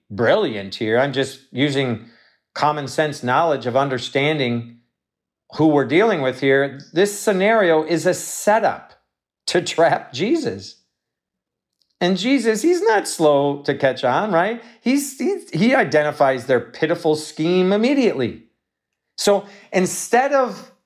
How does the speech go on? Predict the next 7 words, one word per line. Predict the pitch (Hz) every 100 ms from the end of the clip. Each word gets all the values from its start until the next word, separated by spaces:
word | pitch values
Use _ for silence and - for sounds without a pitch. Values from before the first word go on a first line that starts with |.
| _ _ _ _ - - _ _ 143
uh, | 139 127 123
letting | 127 151 202 214 202 170 151 - -
the | 127 139 135 117
Pharisees | 190 202 190 - 160 143
spring | - 185 175 143
the | 117
trap, | - 233 226 123 117 -